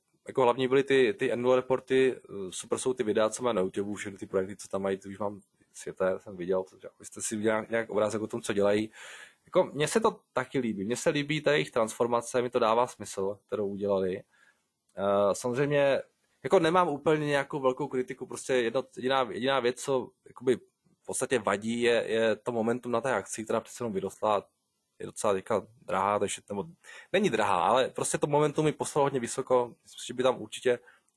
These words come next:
mohla nastat nějaká korekce. Ta firma jako taková si nemyslím, že je drahá. Eh, jo, a je to prostě stavebnictví, no, tak víte, jak to je, že jo. Eh, prostě je to, jsou stavebnictví, je to nahoru dolů.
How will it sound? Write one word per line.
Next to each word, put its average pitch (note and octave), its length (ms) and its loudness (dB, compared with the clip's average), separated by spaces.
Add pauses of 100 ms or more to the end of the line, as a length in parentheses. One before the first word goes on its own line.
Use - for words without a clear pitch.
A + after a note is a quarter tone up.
mohla A2 180 0
nastat A2+ 260 -2
nějaká A2+ 280 0
korekce. F#2 500 -4 (880)
Ta - 80 -10
firma A#2+ 200 0
jako A#2+ 140 -2
taková A#2 280 0
si - 100 -10
nemyslím, F#2+ 360 -6
že F2+ 60 -4
je F#2 40 -2
drahá. F2 320 -2 (760)
Eh, G2+ 1700 0
jo, C3 100 6
a D3+ 280 4
je C#3 100 -2
to F3 140 2
prostě E3 300 -2
stavebnictví, D#3 560 -4
no, G#2 140 -4
tak A2+ 220 -8
víte, A2+ 160 -2
jak A2+ 160 0
to G2 100 -4
je, F2 140 -2
že G2+ 100 -10
jo. E2+ 160 -6 (240)
Eh, F2+ 280 -6 (380)
prostě F#2+ 140 -4
je F#2+ 60 -8
to, F#2 320 -6
jsou - 280 -16
stavebnictví, G2+ 400 -2
je G2+ 40 0
to G#2 80 2
nahoru G2 220 -2
dolů. G2+ 280 2